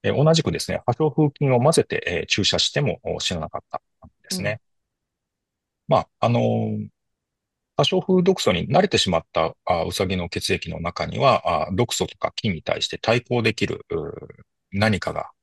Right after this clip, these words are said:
Speaker 1: あ、その中にはいるんだろう。
Speaker 2: うん。
Speaker 1: ということは、あ、それをですね、あらかじめ注射しておくと、後から、あの、破傷風の毒素が来ても、お、それに、えー、対抗できると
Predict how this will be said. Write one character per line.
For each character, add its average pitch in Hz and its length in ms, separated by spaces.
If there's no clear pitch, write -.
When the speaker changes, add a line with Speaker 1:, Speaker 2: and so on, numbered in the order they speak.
Speaker 1:
あ、 - 200
そ - 180
の 90 120
中 92 200
に - 60
は - 60
い 87 80
る 98 100
ん 92 40
だ - 100
ろ - 140
う。 190 40
Speaker 2:
う 175 100
ん。 143 60
Speaker 1:
と 160 60
い - 20
う 160 40
こ 165 140
と 87 160
は、 85 300
あ、 80 420
そ - 180
れ 131 100
を 127 100
で 82 80
す - 100
ね、 - 80
あ 95 60
ら - 100
か 110 100
じ 104 100
め 98 100
注 - 140
射 92 120
し - 80
て - 100
お 90 80
く - 120
と、 104 340
後 - 200
か 80 120
ら、 - 200
あ 85 120
の、 78 120
破 92 100
傷 92 180
風 90 440
の 85 140
毒 92 200
素 - 100
が - 140
来 - 100
て 131 80
も、 104 260
お、 76 300
そ - 140
れ 120 80
に、 107 80
え 82 280
ー、 - 60
対 120 180
抗 113 120
で 98 80
き - 100
る 76 100
と - 100